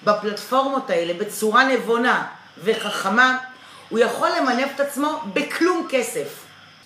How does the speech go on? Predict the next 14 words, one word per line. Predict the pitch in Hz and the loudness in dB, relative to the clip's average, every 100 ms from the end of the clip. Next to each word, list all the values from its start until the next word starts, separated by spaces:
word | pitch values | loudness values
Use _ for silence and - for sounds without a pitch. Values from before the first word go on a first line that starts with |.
| - - - - | -20 -20 -10 0
אחד | 294 320 | 2 2
הדברים | 277 254 269 | 2 0 0
שאני | 269 220 | 0 0
למדתי | 208 214 233 226 | 0 0 0 0
על | |
עצמי, | 190 185 208 240 262 - - - | -2 -2 -2 0 -2 -6 -20 -14
שזה | - 170 190 | -10 -6 0
משהו | 214 - 262 | 0 -2 -6
שהוא | 220 180 | -6 -6
מ-day | 160 208 208 196 | 0 2 2 0
one | 208 226 | -2 -4
אצלי, | 220 240 254 - - | -6 -4 -4 -6 -8
אני | 190 220 214 | -2 -2 -2
תמיד | 202 202 247 262 | -4 0 0 -2